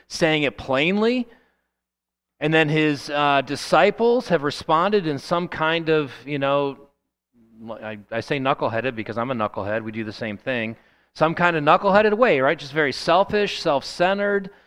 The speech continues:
um, completely missing the point. And then Jesus follows that up with a teaching on what it means to follow him, what it means to take up our cross and follow Jesus. Three cycles of that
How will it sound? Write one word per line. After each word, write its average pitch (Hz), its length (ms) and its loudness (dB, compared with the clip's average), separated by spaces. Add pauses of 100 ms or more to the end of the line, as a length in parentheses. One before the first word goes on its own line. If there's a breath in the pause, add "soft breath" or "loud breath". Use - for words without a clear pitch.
(200 soft breath)
um, 131 360 0
completely 202 540 -2
missing 165 360 -2
the 131 100 -2
point. 165 420 -2
And 147 160 -4
then 143 120 -4
Jesus 160 420 -6
follows 165 480 2
that 139 300 2
up 165 500 -2 (400 soft breath)
with 160 420 0
a 170 140 2
teaching 151 640 -2
on 143 300 -2
what 147 180 2
it 196 220 -4
means 127 380 -8
to 180 100 -8
follow 220 400 2
him, 104 240 -6
what 170 220 -2
it 160 200 -8
means 190 360 -2
to 156 140 -6
take 127 220 -8
up 143 100 -8
our 160 80 -4
cross 170 540 -6 (380)
and 123 120 -10
follow 120 380 -2
Jesus. 139 460 -6
Three 220 360 -2
cycles 214 680 0
of 110 160 -6
that 107 420 -2